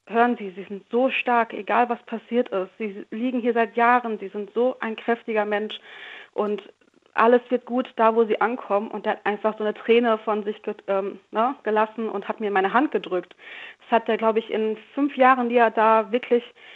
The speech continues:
vor sich hin lag, auf gut Deutsch gesagt, bei keinem von den ganzen Pflegekräften dort gemacht, ne? Und,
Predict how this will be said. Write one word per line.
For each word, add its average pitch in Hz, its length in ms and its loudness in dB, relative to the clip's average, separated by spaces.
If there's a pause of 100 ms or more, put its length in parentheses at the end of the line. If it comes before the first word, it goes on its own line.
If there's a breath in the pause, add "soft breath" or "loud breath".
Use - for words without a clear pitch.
(200 loud breath)
vor 226 260 -2
sich 220 140 -8
hin 285 420 4
lag, 233 320 4
auf - 120 -4
gut 233 200 -8
Deutsch 185 180 -4
gesagt, 196 440 -4 (160)
bei 190 100 -6
keinem 226 500 2
von 220 160 -2
den 214 140 -2
ganzen 226 420 0
Pflegekräften 226 800 0
dort 208 220 -2
gemacht, 202 400 -2
ne? 185 120 -4
Und, 185 260 -6